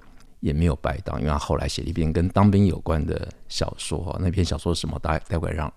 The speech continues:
仁绍来讲。仁绍大学毕业以后，啊，有工作一阵子回来念书，然后大学毕业以后，他又继续念完了他的研究所，啊，研究所就用他的一个文学创作论文来当他的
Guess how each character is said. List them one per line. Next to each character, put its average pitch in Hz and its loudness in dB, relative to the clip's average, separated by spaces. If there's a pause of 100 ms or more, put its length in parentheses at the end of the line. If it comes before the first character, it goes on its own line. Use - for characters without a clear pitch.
仁 80 -4
绍 87 -4
来 80 -4
讲。 80 -6 (600)
仁 92 0
绍 98 2
大 95 2
学 80 0
毕 82 0
业 80 0
以 62 -10
后， 78 -4
啊， - -6 (200)
有 82 -4
工 101 2
作 92 4
一 78 2
阵 80 2
子 71 -2
回 73 -4
来 76 -2
念 76 0
书， 71 -6
然 69 -4
后 80 -6
大 82 -2
学 - -4
毕 76 -4
业 71 -2
以 - -8
后， - -6 (480)
他 - -4
又 85 0
继 82 -4
续 78 -4 (320)
念 87 0
完 78 -4
了 69 -6
他 78 -8
的 64 -6 (280)
研 85 -4
究 78 -2
所， - -8
啊， 82 -4
研 76 -2
究 85 -2
所 - -6
就 - -8
用 76 -2
他 - -6
的 - -8
一 - -10
个 - -8
文 71 -4
学 78 -2
创 78 0
作 76 0
论 69 -2
文 - -8
来 - -8
当 71 -2
他 - -8
的 - -4